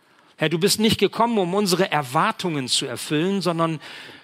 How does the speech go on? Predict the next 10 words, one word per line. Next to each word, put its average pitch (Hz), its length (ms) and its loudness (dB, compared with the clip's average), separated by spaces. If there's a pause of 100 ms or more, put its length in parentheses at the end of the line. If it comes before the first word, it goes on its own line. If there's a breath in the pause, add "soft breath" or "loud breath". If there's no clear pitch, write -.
(140 loud breath)
du 180 100 4
bist 180 220 2
gekommen, 180 400 0
damit 165 240 0
unsere 156 340 2
Sehnsucht 190 800 2
nach 151 240 -2
Leben 165 600 4
und 147 160 -8
nach 151 220 -2